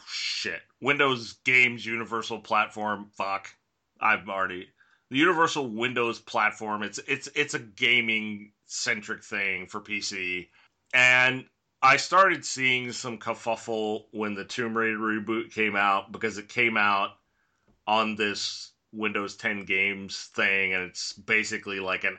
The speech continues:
app. Uh, they, they're looking at games as apps. That's one way to look at it. That's kind of the way people looking to already tear this down in flames, um, are, are, are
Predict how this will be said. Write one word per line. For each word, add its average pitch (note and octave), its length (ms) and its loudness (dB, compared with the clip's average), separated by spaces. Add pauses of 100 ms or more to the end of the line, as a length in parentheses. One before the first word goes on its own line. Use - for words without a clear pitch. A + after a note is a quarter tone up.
app. F#2+ 460 0 (540)
Uh, F2 340 -2
they, G2 180 -2 (140)
they're G#2 200 0
looking G#2 340 -2
at G2 140 -6
games F#2+ 340 0
as F#2 160 -12 (120)
apps. F#2+ 600 -2 (420)
That's C#3+ 680 4 (100)
one A#2+ 600 -4
way G#2+ 220 4
to G#2 100 -4
look G#2 340 -6
at F#2+ 200 2
it. F#2+ 140 -4
That's F#2+ 260 -8
kind G2 340 -6
of F#2 80 -10
the F#2+ 80 -10
way F#2 180 -4
people F#2+ 380 -10
looking F#2 380 -8
to F#2 180 -6 (240)
already F#2 460 -2
tear G2 260 0
this F2+ 180 -8
down F#2+ 280 0
in F2 140 -10
flames, F#2 720 -4 (380)
um, E2 800 -2 (420)
are, A2+ 360 4
are, A2 320 6 (120)
are F#2 300 2